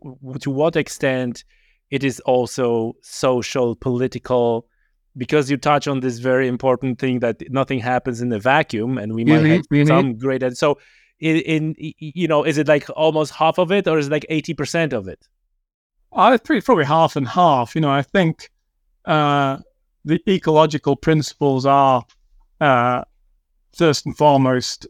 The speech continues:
Speaker 2: uh, you know, a priority, um, because if you're, you're not ticking those boxes, it's not rewilding, um, in an ecological context. But we very much recognize that the socio-cultural, political setting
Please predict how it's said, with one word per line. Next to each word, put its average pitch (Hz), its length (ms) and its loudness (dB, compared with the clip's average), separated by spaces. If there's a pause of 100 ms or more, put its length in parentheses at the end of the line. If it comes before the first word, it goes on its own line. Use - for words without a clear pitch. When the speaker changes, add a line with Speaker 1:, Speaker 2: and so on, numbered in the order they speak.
(120)
Speaker 2:
uh, 123 460 0 (1400)
you 151 100 4
know, 120 80 0 (180)
a 139 80 -2
priority, 139 960 2 (500)
um, 131 400 0
because 143 380 -2
if 127 120 -8
you're, 135 260 2
you're 143 140 0
not 151 220 2
ticking 131 380 -2
those 131 200 2
boxes, 123 520 -2
it's - 160 -6
not 123 160 2
rewilding, 127 800 2 (880)
um, 127 520 2
in 131 120 0
an 127 120 2
ecological 131 640 0
context. 127 760 -4 (340)
But 147 260 2
we 143 560 0 (140)
very 156 220 4
much 139 260 -2
recognize 123 920 0
that 135 200 -6
the 123 460 -2
socio-cultural, 131 1400 0
political 147 680 -2
setting 123 580 -4